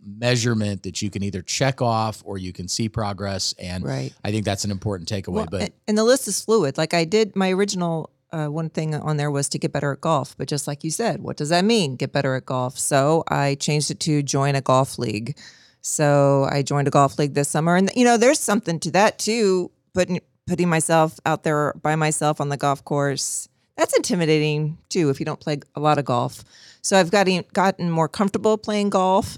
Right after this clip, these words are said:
Speaker 2: and I've gotten better. So that's great.
Speaker 1: Well, that's, uh, so, so that's interesting.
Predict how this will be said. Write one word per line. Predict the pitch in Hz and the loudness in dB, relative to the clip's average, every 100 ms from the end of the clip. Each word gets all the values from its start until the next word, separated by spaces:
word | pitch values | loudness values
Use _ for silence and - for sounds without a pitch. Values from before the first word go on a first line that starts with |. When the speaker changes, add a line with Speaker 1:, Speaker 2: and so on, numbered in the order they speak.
| - | -6
Speaker 2:
and | 170 | -4
I've | 156 | -4
gotten | - - 202 | -8 -8 -4
better. | 180 247 - - - - | -4 -6 -8 -8 -10 -12
So | - 175 | -6 -6
that's | 247 - | -6 -10
great. | - 311 - _ - | -10 -12 -12 _ -10
Speaker 1:
Well, | 123 123 117 117 _ - | -4 -2 -2 -6 _ -6
that's, | 135 170 - | -2 0 0
uh, | 175 127 107 - | 2 2 0 -6
so, | - 123 107 | -6 -4 -6
so | - 135 | -4 -2
that's | 139 147 | 0 -2
interesting. | 131 - 98 92 | -4 -6 -8 -8